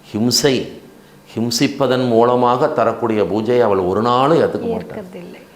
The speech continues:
Speaker 1: அவள் ஆதிசக்தி, அன்னை, அன்பே வடிவானவள். அவகிட்ட போய் நீங்க இந்த வேலையை செஞ்சா என்ன அர்த்தம்? கோரமா காளியா உட்கார்ந்திருக்க. "இல்ல, இல்ல, அதெல்லாம் நாங்க ஏத்துக்க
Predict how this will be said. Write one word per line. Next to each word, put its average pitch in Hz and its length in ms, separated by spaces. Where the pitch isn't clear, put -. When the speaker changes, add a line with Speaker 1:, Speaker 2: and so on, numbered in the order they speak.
Speaker 1:
அவள் 110 220
ஆதிசக்தி, 120 720
அன்னை, 131 680
அன்பே 123 500
வடிவானவள். 110 640
அவகிட்ட 180 520
போய் 175 160
நீங்க 139 200
இந்த 117 180
வேலையை 135 280
செஞ்சா 92 160
என்ன 87 200
அர்த்தம்? 90 300
கோரமா 131 360
காளியா 123 560
உட்கார்ந்திருக்க. 92 520
"இல்ல, 135 180
இல்ல, 135 360
அதெல்லாம் 110 460
நாங்க 98 300
ஏத்துக்க 90 200